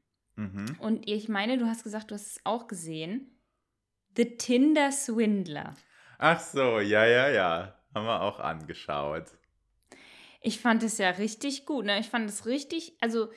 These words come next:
Speaker 2: ich find es, ich find Netflix-Dokumentationen machen die einfach echt richtig gut,
Speaker 1: Mhm.
Speaker 2: weil's halt einfach spannend gemacht ist. Man bleibt irgendwie so voll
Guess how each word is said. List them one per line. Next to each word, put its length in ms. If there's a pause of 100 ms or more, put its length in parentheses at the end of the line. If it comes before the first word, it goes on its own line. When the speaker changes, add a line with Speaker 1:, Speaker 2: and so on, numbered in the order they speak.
(1200)
Speaker 2:
ich 200
find 200
es, 240 (360)
ich 160
find 220
Netflix-Dokumentationen 2250 (300)
machen 520
die 240
einfach 440 (120)
echt 360 (140)
richtig 480
gut, 240
Speaker 1:
Mhm. 80
Speaker 2:
weil's 400 (360)
halt 200 (160)
einfach 380
spannend 880
gemacht 600
ist. 420
Man 560 (320)
bleibt 600
irgendwie 360
so 120
voll 360